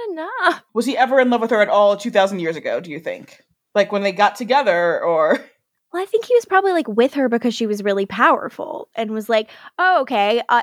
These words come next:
Speaker 1: it'll be like a real, uh, like, a political relationship between, like, the two most powerful travelers." And then he met Amara and was like, "Wait, this is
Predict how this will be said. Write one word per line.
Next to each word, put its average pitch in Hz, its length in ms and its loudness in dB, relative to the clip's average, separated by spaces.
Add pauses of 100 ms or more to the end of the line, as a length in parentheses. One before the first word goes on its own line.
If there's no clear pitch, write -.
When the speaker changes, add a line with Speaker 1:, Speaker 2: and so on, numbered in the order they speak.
Speaker 1:
it'll 262 220 2
be 277 160 -4
like 277 160 2
a 262 100 2
real, 240 240 0
uh, 254 100 4
like, 240 120 -2
a 254 60 0
political 240 720 -2
relationship 196 680 -6
between, 185 360 -6
like, 185 160 -6
the 202 80 -4
two 202 180 -4
most 190 300 -4
powerful 185 520 0
travelers." 131 680 -2
And 202 200 -2
then 180 120 0
he 196 160 -6
met 160 200 -4
Amara 117 640 -6 (360)
and 208 100 -2
was 208 160 -2
like, 170 220 -2
"Wait, 226 380 2
this - 180 -6
is - 180 -14